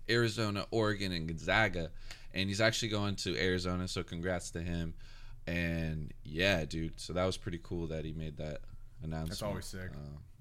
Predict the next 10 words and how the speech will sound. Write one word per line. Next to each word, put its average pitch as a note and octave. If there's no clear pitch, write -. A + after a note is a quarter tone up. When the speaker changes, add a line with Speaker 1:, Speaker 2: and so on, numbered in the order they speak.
Speaker 1:
yeah, D#2+
man, D2
it's, -
it's -
crazy. B2+
It's A2
really D#3
touching, C#3
you A2
know, A2